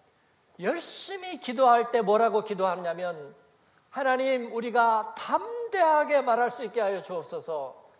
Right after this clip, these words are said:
그렇게 기도할 때에 성령께서 그들 안에 역사하시니까 그들의 터가 진동하면서 그들이 더욱 담대하게 하나님의 말씀을 전하니라.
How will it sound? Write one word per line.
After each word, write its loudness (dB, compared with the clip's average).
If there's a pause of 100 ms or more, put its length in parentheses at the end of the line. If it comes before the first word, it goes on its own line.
(400)
그렇게 -6
기도할 2
때에 2
성령께서 -4
그들 -2
안에 -2
역사하시니까 -8 (1000)
그들의 -4
터가 -4
진동하면서 -2 (880)
그들이 -4
더욱 4
담대하게 0 (680)
하나님의 -6
말씀을 -10 (160)
전하니라. -14